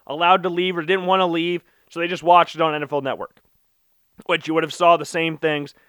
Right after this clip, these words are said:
as if you were there. It probably felt a little different 'cause you were there with Trevor Lawrence, but regardless, the Jaguars were there. Jaguars are taking the number one overall.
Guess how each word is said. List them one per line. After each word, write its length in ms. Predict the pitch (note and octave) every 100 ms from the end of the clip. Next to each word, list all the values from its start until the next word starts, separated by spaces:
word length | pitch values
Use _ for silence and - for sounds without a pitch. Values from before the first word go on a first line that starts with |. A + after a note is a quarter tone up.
| _ _ _
as 300 | - C3+ C3+
if 160 | C3+ -
you 60 | C3+
were 120 | A#2+
there. 260 | G#2 G#2+ C3+
It 160 | E3+
probably 300 | G3 G3+ G3+
felt 320 | - F#3+ F3+ E3+
a 40 |
little 200 | E3 D#3+
different 340 | D#3+ D3+ D3+
'cause 180 | C#3+ C#3+
you 80 | C#3+
were 140 | C3+
there 200 | B2+ G#2
with 200 | A#2 C3
Trevor 260 | - D3 B2+
Lawrence, 360 | A#2+ G#2 G2 -
but 260 | B2 A#2 - _ _ _ _ _ _ -
regardless, 600 | G3 A#3+ A#3 A3 A3 -
the 80 | E3+
Jaguars 480 | G3 G#3 G3+ G3+ E3
were 60 |
there. 280 | E3 F#3 F#3
Jaguars 380 | G3+ F#3 F3 D#3+
are 40 |
taking 220 | F3+ E3+
the 40 | E3
number 180 | E3+ E3
one 120 | D#3
overall. 480 | D3+ F#3 G3 F#3